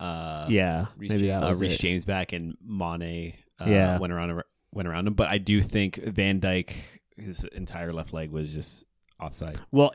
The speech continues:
Speaker 2: I don't think they'd call it offside 'cause Van Dijk doesn't interfere with the play except for his foul.
Speaker 3: But that's what, that's why they called it. They,
Speaker 2: Yeah,
Speaker 3: they made
Speaker 2: that
Speaker 3: a,
Speaker 2: makes sense.
Speaker 3: they made a notion to say it that it's because not, not necessarily because he's involved in the goal scoring play, but it's because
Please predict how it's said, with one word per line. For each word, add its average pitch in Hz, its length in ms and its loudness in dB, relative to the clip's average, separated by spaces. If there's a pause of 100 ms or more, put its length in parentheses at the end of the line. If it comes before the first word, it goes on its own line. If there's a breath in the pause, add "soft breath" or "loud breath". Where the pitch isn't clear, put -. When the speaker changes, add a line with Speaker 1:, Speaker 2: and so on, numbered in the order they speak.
Speaker 2:
I 139 80 6
don't 190 120 8
think 208 140 4
they'd 151 220 4
call 117 260 6
it 110 60 8
offside 98 400 0
'cause - 320 -14 (360)
Van 107 280 2
Dijk 107 200 4
doesn't 101 240 2
interfere 92 360 -2
with 92 100 -8
the - 60 -20
play 98 260 -10
except 101 300 -8
for - 80 -6
his 85 100 -8
foul. 95 440 -8
Speaker 3:
But 143 80 2
that's 127 160 2
what, 123 200 0
that's 120 240 6
why 113 120 6
they 95 120 -2
called 98 320 -2
it. 82 140 -12 (340)
They, 95 80 0
Speaker 2:
Yeah, 85 160 0
Speaker 3:
they 120 80 -2
made 123 160 -6
Speaker 2:
that 104 60 2
Speaker 3:
a, - 20 2
Speaker 2:
makes 92 180 -2
sense. 87 80 -6 (100)
Speaker 3:
they 127 80 -6
made 120 40 -6
a 117 40 -4
notion 113 340 -6
to 101 60 -4
say 107 220 -2
it 104 80 -4
that 95 180 -2
it's 101 120 -10
because 113 360 0
not, 120 220 -4 (260)
not 131 240 -2
necessarily 123 460 -2
because 117 180 -4
he's 110 140 -4
involved 107 640 -2
in 107 140 -6
the 92 140 -4 (120)
goal 104 200 -2
scoring 123 400 -6
play, 131 360 -4 (420)
but 117 80 -4
it's - 80 -6
because 117 600 0